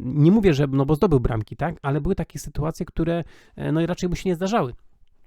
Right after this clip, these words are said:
Natomiast na-, muszę od razu powiedzieć, i to był błąd, jeśli chodzi o Nagelsmana, cofnięcie Roberta Lewandowskiego, e, jeśli chodzi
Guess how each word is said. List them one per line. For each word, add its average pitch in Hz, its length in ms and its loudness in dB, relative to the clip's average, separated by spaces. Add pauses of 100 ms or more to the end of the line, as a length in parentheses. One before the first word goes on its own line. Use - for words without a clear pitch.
(200)
Natomiast 160 320 -6
na-, 180 80 -2
muszę 165 240 -6
od 185 80 -6
razu 170 140 -8
powiedzieć, 160 540 -6
i 143 40 -20
to 160 100 -10
był 143 180 -6
błąd, 156 380 -8
jeśli 147 220 -10
chodzi 131 180 -6
o 127 60 -4
Nagelsmana, 135 720 -2 (360)
cofnięcie 135 560 0
Roberta 120 360 0
Lewandowskiego, 117 880 0 (400)
e, 117 120 0
jeśli 123 280 0
chodzi 120 320 0